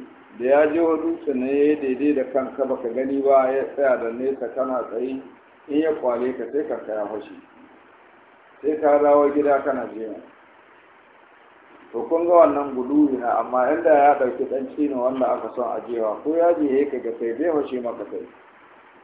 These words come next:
Kana jin jiwa san da ya je ka, amma dai bai fasa ma kai. Saboda haka jewa manyan duwatsu guluwi,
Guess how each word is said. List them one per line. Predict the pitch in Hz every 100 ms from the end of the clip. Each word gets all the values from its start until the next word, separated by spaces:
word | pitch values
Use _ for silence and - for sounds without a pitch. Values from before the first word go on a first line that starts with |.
| - - - - - - - - - - - -
Kana | 156 165 151
jin | - 175 156
jiwa | 139 147 131 123
san | 135 127
da |
ya | 123 120
je | 123 117 117
ka, | 107
amma | 117 123 135
dai | 151
bai | 151 139
fasa | 113 123 113 104
ma | 104 104
kai. | 104 92 - - - - _ _ _ _ _ _ _ _ _ _ - _ _ -
Saboda | 143 143 131
haka | 127 127 117
jewa | 147 185 165
manyan | 151 156 151 131
duwatsu | 131 135 117 117 117
guluwi, | 113 113 131 127 113